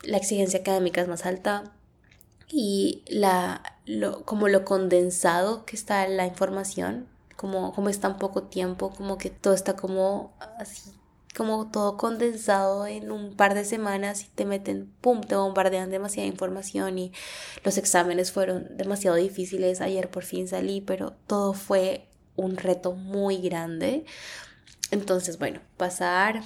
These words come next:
por todo ese proceso académico, yo tenía la cabeza siempre en la academia también, pues, mi, mi pareja, mi vida de pareja, cómo,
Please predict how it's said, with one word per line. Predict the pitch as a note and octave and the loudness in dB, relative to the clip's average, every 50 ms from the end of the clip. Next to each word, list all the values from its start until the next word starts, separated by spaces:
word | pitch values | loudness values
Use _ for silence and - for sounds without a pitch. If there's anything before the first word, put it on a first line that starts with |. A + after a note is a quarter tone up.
| - - | -12 -8
por | - G3+ G3 | -6 -6 -6
todo | - - F3+ F3 | -2 0 0 0
ese | F3 F3+ F3+ | 0 -2 -6
proceso | F#3 G3 F#3+ F#3 G3 F#3 F3+ F3+ - F3 | -6 -6 -6 -2 0 2 2 2 0 -2
académico, | E3+ - F#3 F3+ G3+ A3+ B3 A#3+ A3+ A3 A3 - G#3+ G#3 G#3 G3+ - - | -2 0 0 2 2 2 0 -4 -6 -8 -6 -6 -4 -4 -4 -6 -8 -10
yo | - G3+ F#3 | -10 -10 -8
tenía | F#3+ F#3 F#3 F3+ | -6 -4 -2 -2
la | F#3 F3+ | -2 -2
cabeza | - G3 F#3+ F#3 F3+ F3+ F3+ F3+ | -2 -2 -2 0 -2 -2 -2 -2
siempre | F3 - - F#3+ F#3 F3 F3 - F3+ F3+ F3+ F#3 - _ _ _ - | -4 -4 -4 -4 -4 -4 -6 -6 -6 -6 -6 -8 -10 _ _ _ -12
en | - - - G3 | -6 -2 0 2
la | F#3+ F#3 | 2 2
academia | F#3 F#3+ F#3+ F#3+ G3 G3+ G3+ G3+ G3 F#3+ F#3+ F#3 | 2 2 0 0 0 -2 -2 -2 -2 -2 -2 -2
también, | F#3 F3+ F3 F3 F3 E3+ E3+ E3+ | -2 -2 -2 0 -2 -2 -2 -2
pues, | - E3+ E3+ | -4 -6 -4
mi, | F3 E3+ E3+ - - | -4 -6 -6 -6 -4
mi | F#3 F3+ F3 F3 F3 F3 | -2 -2 0 2 0 0
pareja, | E3+ F#3 F3+ D#3 F3 G#3 - G#3 | 0 0 2 2 2 0 0 -2
mi | G3 E3+ E3 | -2 -2 0
vida | E3 E3 E3 D#3+ | -2 -2 -4 -4
de | D#3+ | -6
pareja, | - - E3 F3 G3+ A3+ G3+ F3+ D#3+ D3+ - | -4 -2 2 2 2 2 0 -4 -6 -6 -6
cómo, | - F3 E3+ E3 D#3+ D#3+ | -6 -6 -4 -4 -6 -6